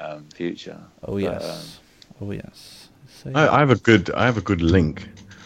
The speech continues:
Speaker 3: that we can get back into the, to the
Speaker 2: Okay.
Speaker 3: Magnificent Seven.
Speaker 2: What have you got?
Speaker 3: So, so it, it kind of sprung to mind. Be-, so the nineteen sixties, um,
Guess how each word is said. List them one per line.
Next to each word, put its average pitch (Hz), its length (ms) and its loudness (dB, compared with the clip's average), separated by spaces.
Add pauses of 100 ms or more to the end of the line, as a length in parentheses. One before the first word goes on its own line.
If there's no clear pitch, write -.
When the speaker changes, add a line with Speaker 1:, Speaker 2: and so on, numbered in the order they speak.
(140)
Speaker 3:
that 87 80 2
we 82 100 2
can 80 120 0
get - 240 2
back 85 180 0
into 87 320 0
the, 64 300 -4 (300)
to - 140 -8
the 69 120 0 (100)
Speaker 2:
Okay. 120 520 -4
Speaker 3:
Magnificent 76 580 0
Seven. 71 300 4 (100)
Speaker 2:
What 110 140 -6
have 104 100 -8
you 104 60 -8
got? - 20 -8
Speaker 3:
So, 135 320 8 (480)
so 117 340 4 (180)
it, 60 400 -8
it 123 140 -2
kind 175 240 6
of 156 100 6
sprung 120 340 4
to 101 120 0
mind. 76 560 2 (420)
Be-, 131 160 2
so 98 200 6
the 90 100 -4
nineteen 131 520 4
sixties, 73 840 -4 (120)
um, 71 800 0